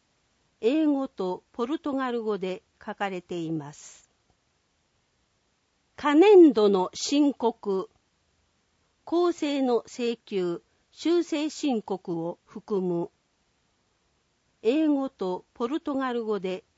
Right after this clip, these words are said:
書かれています。株式、土地建物などの分離譲渡所得の申告、年末までに亡くなっ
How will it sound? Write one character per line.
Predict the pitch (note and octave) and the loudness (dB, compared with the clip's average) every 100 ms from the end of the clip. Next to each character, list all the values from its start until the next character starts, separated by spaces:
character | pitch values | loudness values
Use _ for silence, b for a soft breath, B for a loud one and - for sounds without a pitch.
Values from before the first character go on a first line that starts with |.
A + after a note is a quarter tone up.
| - | -16
書 | G#3 | -10
か | G3+ | -8
れ | F#3+ | -8
て | F3 F3 | -8 -8
い | E3 | -6
ま | D#3+ C#3+ D3+ | -6 -8 -12
す。 | - - - _ _ _ _ _ _ _ _ _ _ _ _ _ _ _ _ _ | -20 -20 -20 _ _ _ _ _ _ _ _ _ _ _ _ _ _ _ _ _
株 | D4+ E4 F4+ G4+ | -2 2 4 2
式、 | - C4+ - G3+ F#3+ - _ _ - | 0 -8 -4 -2 -2 -4 _ _ -6
土 | D#4 | 0
地 | G4 | 0
建 | - F4+ G4+ G4+ | 2 2 6 6
物 | F4+ C#4 | 6 4
な | B3+ B3 | 4 2
ど | C4 G#3 | 0 2
の | F#3 F3 F3 b b | 2 2 -2 b b
分 | A3 A3 G4+ F#4+ | -6 4 8 10
離 | F4 F4+ | 8 4
譲 | C4+ F4+ G4+ | 2 0 -2
渡 | - | -2
所 | G#4 G#4 | -2 -2
得 | - D4 - | -4 -6 -2
の | G#3+ G3 | 0 0
申 | - B3 A#3+ G#3+ | -2 -2 -2 -2
告、 | G#3+ - - F3 E3+ _ _ _ _ _ _ _ | -6 -6 -8 -8 -8 _ _ _ _ _ _ _
年 | A#3 D#4+ G#4 G4 G4+ - | 0 4 6 6 4 4
末 | F#4 | 4
ま | F4 C4 | 4 4
で | A#3 | 4
に | G3 F#3+ - | 4 2 0
亡 | A#3 | -2
く | - F4+ | 4 4
な | |
っ | F#4 | 4